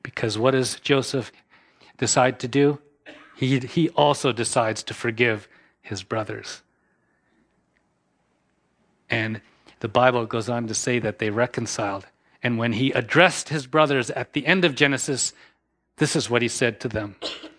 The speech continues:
He said, "As for you, you meant evil against me, but God meant it for good." What's he doing here? He's giving credit to God for his ability to forgive the unforgivable.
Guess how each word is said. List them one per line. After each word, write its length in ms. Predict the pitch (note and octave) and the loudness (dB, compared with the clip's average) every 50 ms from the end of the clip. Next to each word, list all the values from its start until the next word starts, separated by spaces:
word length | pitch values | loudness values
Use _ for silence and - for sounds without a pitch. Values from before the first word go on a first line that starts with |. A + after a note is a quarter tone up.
| - - - - _ | -18 -18 -18 -20 _
He 120 | - - A#2+ | -4 -4 -4
said, 340 | - - C#3 A#2+ A2 - - | -2 0 0 0 0 2 4
"As 240 | D3+ E3 E3+ - - | 6 6 6 4 0
for 160 | - D#3 D3 | 0 2 4
you, 400 | C#3+ D3+ E3 E3+ E3+ E3+ E3 E3+ - _ _ _ _ _ _ | 4 6 6 6 6 6 2 -2 -8 _ _ _ _ _ _
you 120 | - C#3 C#3+ | 0 2 4
meant 200 | C#3+ C3+ C3+ C3+ - | 4 4 2 2 2
evil 500 | D3+ D3+ D3 C#3 C#3+ C#3+ C#3+ - - - _ - | 2 4 4 4 4 2 2 0 -6 -12 _ -4
against 500 | B2 A#2 A2 C3+ C3+ B2+ - - - C3 | -4 -2 2 2 0 0 0 -4 -2 2
me, 360 | C3+ C#3+ C#3+ C#3+ D3 C3+ - - - - - | 2 4 4 4 2 0 -4 -12 -20 -8 -2
but 240 | - B2+ B2+ - - - - - _ _ _ _ _ - | 0 0 0 0 -6 -20 -20 -20 _ _ _ _ _ 4
God 460 | - D#3 D#3 D#3 D#3 D#3 D#3 C#3+ C3 - | 6 8 10 10 8 8 6 2 -4 -10
meant 360 | C3 C3 D3 C#3+ C#3+ - - | -6 -2 -2 -2 -2 -2 -4
it 140 | C#3 C3+ - | -6 -6 -6
for 360 | - C3+ B2+ A#2+ A#2+ A2 - _ _ _ _ | -4 -2 0 0 0 0 -2 _ _ _ _
good." 340 | - - B2 G#2+ G2+ - - - _ _ _ _ _ _ _ _ _ _ _ _ _ _ _ _ _ _ - | -2 0 0 0 0 -4 -10 -20 _ _ _ _ _ _ _ _ _ _ _ _ _ _ _ _ _ _ -8
What's 200 | C#3 - - - | -6 -4 0 0
he 100 | F#3 D#3 | 2 4
doing 260 | D3+ F3 F3+ F#3 F3+ | 4 4 4 6 4
here? 280 | F3 G3 G3 G3+ E3+ - - _ _ _ _ _ _ _ _ _ _ _ _ _ - - | 4 4 4 4 2 -2 -10 _ _ _ _ _ _ _ _ _ _ _ _ _ -8 0
He's 240 | - D3 C3+ G#2+ | 2 2 2 2
giving 340 | - D#3+ E3 D#3+ F#3 F3 D#3 | 4 4 6 6 6 2 2
credit 560 | - - - - - G3+ G#3 F3+ E3+ E3 - _ _ _ - _ _ _ - | 2 2 2 6 8 8 8 6 4 0 -4 _ _ _ -20 _ _ _ -4
to 100 | C#3+ C3 | -4 0
God 440 | B2 D#3+ E3 E3 D#3+ D#3 D3 - | 4 8 8 10 10 8 6 4
for 140 | - E3 C#3+ | 0 -2 0
his 180 | C3+ D#3 C#3+ C#3 | 2 2 2 2
ability 540 | D3+ C3 E3 F3+ F#3 F3 D#3 D3 D3 C3+ - - - _ - | 2 4 6 6 6 6 4 2 0 0 -4 -8 -14 _ -6
to 80 | C#3+ - | -6 -4
forgive 560 | - D3+ D3 C3 D#3+ F3 D#3+ C3+ B2 C3 A#2+ | 0 0 0 4 4 4 4 4 0 -2 0
the 100 | B2+ B2+ | 2 2
unforgivable. 640 | C3 C3+ - - B2+ A#2+ C3+ B2+ B2 A#2 A#2 G#2 | 2 2 0 -2 -2 0 0 -2 -2 -4 -6 -10